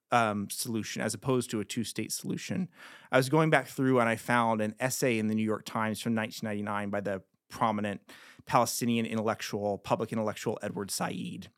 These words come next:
And I was struck by his concluding paragraph. So I just thought in that spirit, I wanted to read it, Jonathan, and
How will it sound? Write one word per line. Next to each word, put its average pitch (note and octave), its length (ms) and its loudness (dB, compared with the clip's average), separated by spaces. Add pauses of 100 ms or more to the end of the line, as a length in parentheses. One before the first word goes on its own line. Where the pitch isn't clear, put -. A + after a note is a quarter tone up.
(240)
And C3 80 4
I C#3 60 6
was C3 100 2
struck - 420 4
by C3 220 6
his A#2+ 160 -2
concluding A#2 460 -2
paragraph. A#2+ 520 -2
So - 180 0
I D3 40 4
just E3+ 140 0
thought G#3 200 6
in D3+ 120 2
that - 260 0
spirit, C3+ 380 2
I A2+ 80 4
wanted D#3+ 220 4
to C#3 60 2
read A#2+ 280 0
it, - 240 0 (320)
Jonathan, A#2 720 2
and G2+ 320 -4